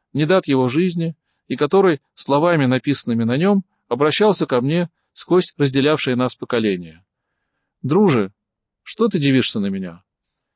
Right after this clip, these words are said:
Когда-то я был таким же, как и ты, и когда-нибудь ты станешь таким же, как и я". Несмотря на столь обильную память смертную, афонские костницы не производят тяжёлого или гнетущего впечатления.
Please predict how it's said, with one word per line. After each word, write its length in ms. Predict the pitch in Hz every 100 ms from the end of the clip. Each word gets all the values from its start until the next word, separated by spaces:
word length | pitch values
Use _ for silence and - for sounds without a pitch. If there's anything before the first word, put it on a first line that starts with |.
| _
Когда-то 440 | - 143 202 220 165
я 80 | 147
был 180 | 180
таким 320 | 170 139 180 151
же, 80 |
как 220 | 147 143 139
и 40 |
ты, 300 | - 92 85 _ _ _ _ _
и 140 | 139
когда-нибудь 640 | 120 110 180 196 170 156 - _
ты 100 | 117
станешь 500 | - 139 151 139 - _
таким 360 | 101 - 135 131
же, 140 | 120
как 340 | - 107 - -
и 100 | -
я". 260 | 101 90 90 _ _ _ _ _ _ _ _ -
Несмотря 500 | 160 - 170 196 202
на 100 | 170
столь 260 | 190 180
обильную 540 | 170 180 202 185 175 147
память 380 | 214 240 240
смертную, 640 | - 135 123 - 104 92 - _ _ _ -
афонские 520 | 120 190 190 - 165
костницы 580 | 202 214 190 - 165 - -
не 220 | 165 190
производят 600 | - 190 180 190 147 110
тяжёлого 500 | 131 139 185 175 151
или 180 | 131 120
гнетущего 480 | 127 151 139 135
впечатления. 800 | - 131 - - 107 95 85 73